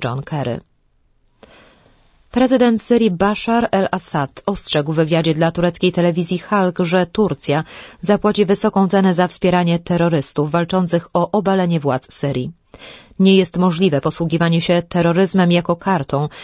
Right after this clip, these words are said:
którą potem chowa się do kieszeni. Terroryzm jest jak skorpion, który nie zawaha się ukąsić, kiedy czas nadejdzie", oświadczył Assad.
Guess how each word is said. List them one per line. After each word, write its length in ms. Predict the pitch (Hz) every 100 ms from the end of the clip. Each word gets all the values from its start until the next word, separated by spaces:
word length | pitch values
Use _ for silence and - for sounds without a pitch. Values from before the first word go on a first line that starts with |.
| - -
którą 320 | - 190 180
potem 380 | 190 202 220 208
chowa 300 | - 165 156
się 140 | -
do 120 | 139
kieszeni. 540 | 131 147 - 160 139 143 _ - - - - _
Terroryzm 720 | - 214 202 196 139 139 165 165
jest 260 | 175 180 -
jak 180 | 185 -
skorpion, 520 | - 196 160 143 151
który 280 | - 175 180
nie 140 | 180
zawaha 380 | 175 180 185 190
się 140 | -
ukąsić, 540 | - 165 196 202 208 -
kiedy 220 | 214 214
czas 260 | 147 127
nadejdzie", 500 | 147 143 165 151 135 143 - - -
oświadczył 600 | 240 - 139 - - 143 -
Assad. 480 | 156 - 135 -